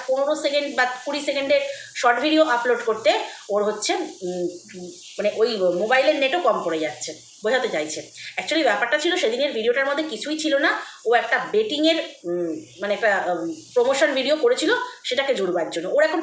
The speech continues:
টাকার প্রয়োজন, প্রচুর টাকার প্রয়োজন, সবাইকে খুশি রাখবার জন্য, কেস লড়বার জন্য, ছেলেকে কাছে পাওয়ার জন্য, মানে নিজে এমন নোংরা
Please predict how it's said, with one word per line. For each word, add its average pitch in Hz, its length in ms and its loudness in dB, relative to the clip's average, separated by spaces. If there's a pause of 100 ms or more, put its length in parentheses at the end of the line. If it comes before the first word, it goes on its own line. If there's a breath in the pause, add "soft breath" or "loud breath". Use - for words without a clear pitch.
(120)
টাকার 247 320 2
প্রয়োজন, 196 300 -2
প্রচুর 330 340 0 (120)
টাকার 240 320 2
প্রয়োজন, 165 320 -2 (400 loud breath)
সবাইকে 320 420 2
খুশি 302 240 -2
রাখবার 285 340 2
জন্য, 294 220 0
কেস 302 320 0
লড়বার 294 360 4
জন্য, 302 220 0
ছেলেকে 302 320 2
কাছে 294 240 0
পাওয়ার 285 300 2
জন্য, 294 220 0 (540 loud breath)
মানে 285 160 4
নিজে 269 240 0 (180)
এমন 330 240 2
নোংরা 285 240 4